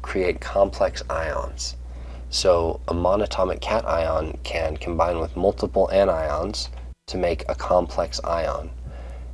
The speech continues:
And the reason that transition elements do this is generally because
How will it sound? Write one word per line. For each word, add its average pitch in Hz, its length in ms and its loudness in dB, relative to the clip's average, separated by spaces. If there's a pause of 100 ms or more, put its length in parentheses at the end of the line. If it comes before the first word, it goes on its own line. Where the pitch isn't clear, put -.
And 85 420 0 (340)
the 87 140 2
reason 107 460 4
that 85 200 2
transition 92 520 2
elements 82 440 0
do 104 240 2
this 78 300 -2
is 82 260 -4
generally 95 460 0
because 80 600 -4